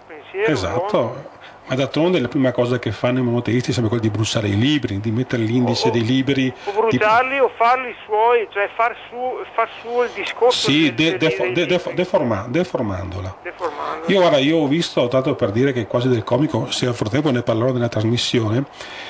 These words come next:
Speaker 2: ehm, che ad esempio era intervenuto, mm, Le Goff, che è uno storico del Medioevo,
Speaker 1: Ah, Le Goff, sì,
Speaker 2: sì,
Speaker 1: sì.
Speaker 2: che aveva scritto un libro sul limbo.
Speaker 1: Sì.
Speaker 2: E lui era intervenuto con un articolo sul Corriere della Sera per dire alcune cose.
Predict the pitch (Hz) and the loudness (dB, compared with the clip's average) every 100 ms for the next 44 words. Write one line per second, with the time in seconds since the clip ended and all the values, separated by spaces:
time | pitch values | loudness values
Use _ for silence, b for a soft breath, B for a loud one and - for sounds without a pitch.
0 | B - - 135 127 123 123 120 147 147 | B -8 -2 2 2 2 0 -2 -2 0
1 | 135 151 151 135 127 127 123 127 131 139 | 0 0 0 0 0 0 0 2 4 2
2 | 131 - 127 120 127 123 117 117 120 120 | 0 2 4 4 2 0 0 0 0 0
3 | 170 - - - 165 147 143 131 123 - | -2 -6 -16 -16 -4 -2 4 4 2 -4
4 | 123 131 127 - 135 127 113 127 165 117 | -4 -2 -2 -2 -2 2 2 2 2 2
5 | 104 107 156 - 180 208 190 165 180 - | 2 0 -2 -2 0 2 0 0 -2 -2
6 | - 185 165 165 196 147 - 147 147 165 | -4 -2 0 2 2 2 0 -2 0 2
7 | 156 156 139 127 143 143 - 120 120 113 | 2 2 2 2 0 0 0 2 4 4
8 | 104 113 113 - - B B B B 185 | 4 2 0 -6 -18 B B B B -4
9 | 165 185 220 143 151 175 170 170 165 160 | 0 0 2 2 4 2 2 2 4 2
10 | 139 135 127 117 123 - 135 147 151 127 | 2 2 2 2 -2 2 4 4 2 -2
11 | 123 143 123 143 123 123 127 165 - 123 | 0 -2 -2 0 2 2 4 2 2 0
12 | 151 120 117 147 - 113 101 165 165 - | 2 0 2 0 0 -2 0 4 4 4
13 | 101 | -4